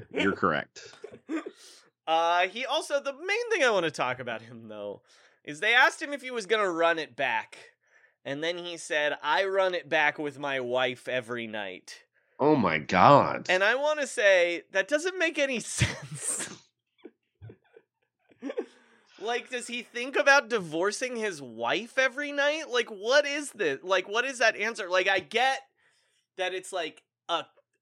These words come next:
Speaker 2: a clever sports person answer if you don't think about it too long. But if you think about it for even ten seconds, I don't even understand what it means. You know
Speaker 1: He's
Speaker 2: what I
Speaker 1: talking,
Speaker 2: mean?
Speaker 1: he's talking about making love.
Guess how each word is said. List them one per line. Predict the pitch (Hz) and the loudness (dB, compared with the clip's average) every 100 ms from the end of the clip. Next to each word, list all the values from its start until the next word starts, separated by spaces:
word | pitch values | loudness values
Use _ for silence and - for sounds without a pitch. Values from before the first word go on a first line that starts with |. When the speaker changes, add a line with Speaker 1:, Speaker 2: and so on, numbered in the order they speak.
| 170 | -8
Speaker 2:
a | |
clever | 165 - - 165 147 151 | -8 -10 -6 -4 -4 -8
sports | 127 - 131 127 - | -14 -12 -10 -10 -10
person | - 165 160 175 | -6 -6 -4 -4
answer | 165 165 165 180 170 175 | -4 -6 -8 -10 -8 -6
if | 165 156 | -8 -8
you | 135 | -8
don't | 135 135 | -8 -8
think | - 127 131 | -10 -10 -8
about | 160 147 151 | -4 0 0
it | 151 - | 0 -8
too | 185 165 | -10 -4
long. | 165 165 160 165 - _ _ _ _ _ _ | -4 -4 -8 -14 -20 _ _ _ _ _ _
But | 185 | 0
if | 185 208 | 0 -6
you | 214 | -14
think | - 247 254 | -6 -6 -2
about | 247 214 196 | 4 4 4
it | - | -2
for | 180 | -10
even | 151 160 151 135 | -4 -4 -4 -4
ten | 156 131 | -4 -4
seconds, | 120 127 117 117 113 - | -4 -4 -4 -6 -10 -4
I | 127 | -2
don't | 127 127 | -2 -4
even | 120 113 | -8 -8
understand | 107 107 110 - 101 101 104 | -10 -10 -12 -10 -10 -10 -10
what | 98 | -10
it | 95 | -12
means. | 107 90 67 87 - | -14 -16 -16 -18 -12
You | 139 | -8
know | 147 | -4
Speaker 1:
He's | 147 | 0
Speaker 2:
what | 185 | 4
I | |
Speaker 1:
talking, | 196 175 | 4 6
Speaker 2:
mean? | |
Speaker 1:
he's | 165 151 | 4 6
talking | 165 165 | 6 8
about | 156 135 | 10 10
making | 123 123 127 | 8 6 4
love. | 143 92 - | 2 0 -4